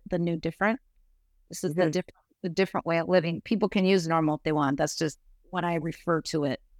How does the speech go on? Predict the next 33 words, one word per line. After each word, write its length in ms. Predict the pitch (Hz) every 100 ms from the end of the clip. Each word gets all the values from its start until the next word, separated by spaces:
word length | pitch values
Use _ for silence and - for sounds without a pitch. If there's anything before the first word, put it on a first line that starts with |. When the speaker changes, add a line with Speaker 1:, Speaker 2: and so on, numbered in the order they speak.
| - _ -
Speaker 1:
That's 180 | 156 -
how 100 | 156
I 40 |
say 340 | 139 - 165 160
it. 140 | 165 _ _ - _ -
And 140 | 190
I, 260 | 190 185 185 - - -
I 140 | 175
just 320 | 185 196 - -
think 480 | 226 180 175 - - _ _ _ - - - _ _ _ - -
you 100 | 190
sound 360 | - 208 185
very 220 | 165 170 170
firm 520 | - 190 175 - - _ - - - -
in 180 | 175 170
what 160 | 165 -
matters 420 | 170 160 160 -
to 120 | -
you 80 | 160
most. 540 | 156 151 127 - - - -
And 160 | 170
I 120 | 165 165
think 180 | 185 175 -
that's 260 | 165 -
such 220 | - 165
a 80 | 180
beautiful 580 | 151 175 165 151 - 165
healing 560 | - 170 160 139 127 -
and 140 | 160
such 180 | 160 165
a 60 | 160
beautiful 480 | 139 139 139 165
learning. 400 | 151 147 139 135